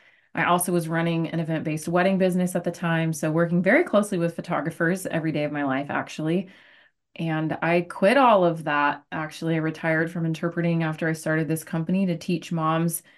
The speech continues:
how I was doing what I'm, what I'm doing, juggling all the things and, and having a lot of joy in the process. Um, I come from a very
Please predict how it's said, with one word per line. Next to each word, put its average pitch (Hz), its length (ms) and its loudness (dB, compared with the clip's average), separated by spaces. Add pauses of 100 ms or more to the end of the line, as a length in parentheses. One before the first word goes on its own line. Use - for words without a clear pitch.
(340)
how 175 400 4
I 170 140 4
was 170 340 2 (280)
doing 180 380 2
what 185 140 2
I'm, 180 320 -2 (140)
what 175 100 -2
I'm 180 280 -2 (180)
doing, 175 400 2
juggling 208 420 2
all 208 140 4
the 202 80 0
things 220 440 2
and, 160 360 -2 (580)
and 175 160 0
having 185 280 2
a 196 80 6
lot 180 220 6
of 180 120 4
joy 160 440 0
in 156 140 -4
the 151 80 -4
process. 151 920 -4
Um, 151 500 -8 (100)
I 165 40 -4
come 165 260 -4
from 156 180 -2
a 151 40 -2
very 156 460 -2